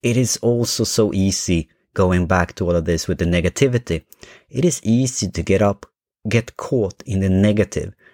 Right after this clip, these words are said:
when things are uncertain. We dwell on it, we try to solve it, we focus on it.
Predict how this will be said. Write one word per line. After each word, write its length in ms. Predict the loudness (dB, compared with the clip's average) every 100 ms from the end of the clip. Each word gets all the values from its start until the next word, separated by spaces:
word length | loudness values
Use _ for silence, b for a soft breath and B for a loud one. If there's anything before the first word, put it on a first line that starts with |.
| b
when 160 | -4
things 340 | -2 -2 -2 -2
are 120 | -4
uncertain. 580 | -4 -8 -8 -8 -12 -14
We 340 | -4 0 0 -2
dwell 440 | -2 2 2 2 0
on 140 | 0
it, 180 | -4 -4
we 60 |
try 260 | -2 0 0
to 140 | 0
solve 500 | -2 0 2 2 2
it, 140 | 0 0
we 80 | -4
focus 680 | -2 0 0 0 -4 -6
on 160 | -6 -10
it. 160 | -16